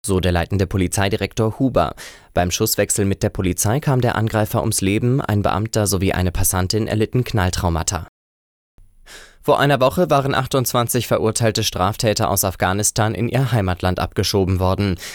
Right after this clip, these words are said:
Wie der Leiter des Politbüros der in Afghanistan herrschenden Taliban nun mitteilte, sind die Männer gegen eine Auflage freigekommen.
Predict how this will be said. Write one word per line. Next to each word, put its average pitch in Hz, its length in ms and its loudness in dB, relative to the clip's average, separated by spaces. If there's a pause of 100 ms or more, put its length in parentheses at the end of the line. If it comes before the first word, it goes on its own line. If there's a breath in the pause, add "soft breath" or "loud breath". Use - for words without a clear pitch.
(140 loud breath)
Wie 101 80 0
der 87 140 2
Leiter 87 280 -2
des 92 160 0
Politbüros 107 760 0
der 104 160 2
in 98 120 0
Afghanistan 95 640 0
herrschenden 92 440 0
Taliban 110 520 0
nun 92 180 0
mitteilte, 98 640 0
sind 143 240 0
die 139 80 2
Männer 120 300 2
gegen 107 220 0
eine 98 220 0
Auflage 92 460 0
freigekommen. 95 720 0